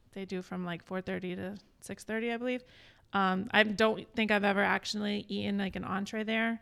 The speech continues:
We strictly go for the apps. So they have a nice selection. That's where we go, like, to celebrate something or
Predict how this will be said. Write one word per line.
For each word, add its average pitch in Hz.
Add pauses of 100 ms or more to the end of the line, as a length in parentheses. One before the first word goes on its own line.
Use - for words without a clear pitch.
(340)
We 196
strictly 185
go 190
for 185
the 190
apps. -
So 185 (500)
they 196
have 190
a -
nice 185 (200)
selection. 202
That's 196
where 196
we 185
go, 185
like, 190
to 202
celebrate 190
something 185
or 185